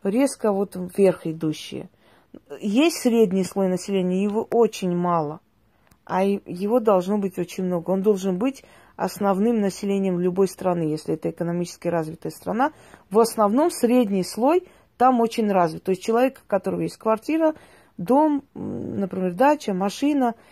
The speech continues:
и так далее. Может показаться, что у всех это, ну, практически у всех. Но, к сожалению, дорогие друзья,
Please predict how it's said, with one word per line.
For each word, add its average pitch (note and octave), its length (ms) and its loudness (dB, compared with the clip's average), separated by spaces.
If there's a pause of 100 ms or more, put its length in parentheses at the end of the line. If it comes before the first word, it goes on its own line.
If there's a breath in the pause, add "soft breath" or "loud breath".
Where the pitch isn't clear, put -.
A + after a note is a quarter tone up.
(180 soft breath)
и G3 60 -16
так G#3 220 -2
далее. F3+ 300 2 (260 soft breath)
Может B3+ 400 4
показаться, A#3 640 4
что A#3 260 0
у B3 60 2
всех - 400 0
это, - 160 -8
ну, B3 180 0
практически A3+ 640 -2
у A3+ 40 -2
всех. F#3 360 -4 (440 soft breath)
Но, A3+ 180 2
к A#3 80 -14
сожалению, B3+ 640 0
дорогие G#3 360 0
друзья, F#3+ 520 0